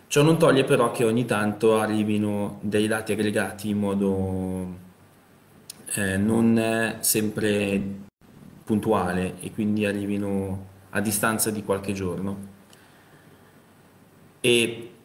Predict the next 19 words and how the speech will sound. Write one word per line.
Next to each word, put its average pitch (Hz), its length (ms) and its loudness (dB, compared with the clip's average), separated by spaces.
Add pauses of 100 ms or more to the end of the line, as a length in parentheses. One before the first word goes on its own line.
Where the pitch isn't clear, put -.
è - 120 -4
successo 127 440 0
anche 113 180 -4
ieri 120 460 2
per 113 240 0
la, 98 500 -2
per 110 140 -6
quanto 117 240 0
riguarda 107 460 -2
i 110 60 0
dati 101 360 -6
sui 101 260 -4
decessi 98 640 -2
della 95 200 -4
nostra 95 260 -6
città. 90 340 -12
Come 101 200 -6
avete 107 260 -4
visto 107 640 -4